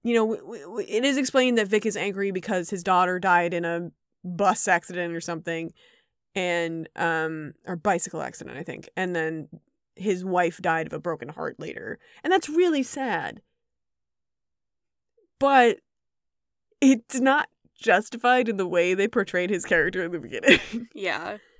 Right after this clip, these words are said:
Speaker 2: Oh, gosh. So I also have True Confessions at a one point five. I'm debating if I even wanna put this one a little lower, just with the, just,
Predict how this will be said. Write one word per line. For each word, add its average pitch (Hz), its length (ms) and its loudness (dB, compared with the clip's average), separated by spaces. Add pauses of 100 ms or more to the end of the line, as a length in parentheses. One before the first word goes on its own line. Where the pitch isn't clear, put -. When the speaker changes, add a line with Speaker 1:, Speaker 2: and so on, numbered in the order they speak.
(1300)
Speaker 2:
Oh, 269 520 2
gosh. 226 320 -6
So - 240 -4
I 233 200 0
also 196 340 -4
have 196 200 -8
True 208 180 -10
Confessions 202 540 -14
at 190 100 -10
a 190 60 -8
one 190 220 -12
point 190 240 -16
five. 196 560 -8 (100)
I'm 285 160 -10
debating 180 420 -10
if 175 120 -12
I 175 120 -6
even 170 200 -8
wanna 165 160 -10
put 175 120 -14
this 180 120 -10
one 175 200 -10 (120)
a 185 60 -12
little 170 320 -10
lower, 160 520 -6 (240)
just - 220 -8
with 254 160 -6
the, 415 360 2
just, - 240 -10